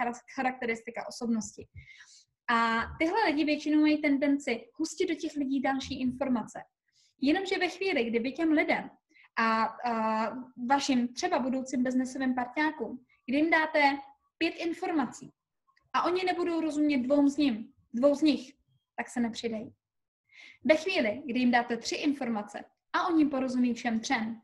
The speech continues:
tak se přidají. Dělejte to jednoduše. A děláte jakýkoliv biznes, dělejte ho jednoduše. Tohle, tohle je můj, tohle je můj návod na úspěch.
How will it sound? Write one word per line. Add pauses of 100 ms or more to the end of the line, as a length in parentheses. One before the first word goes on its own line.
(160)
tak
se
přidají. (840)
Dělejte
to
jednoduše. (800)
A
děláte
jakýkoliv
biznes, (420)
dělejte
ho
jednoduše. (760)
Tohle,
tohle
je
můj, (680)
tohle
je
můj
návod
na
úspěch.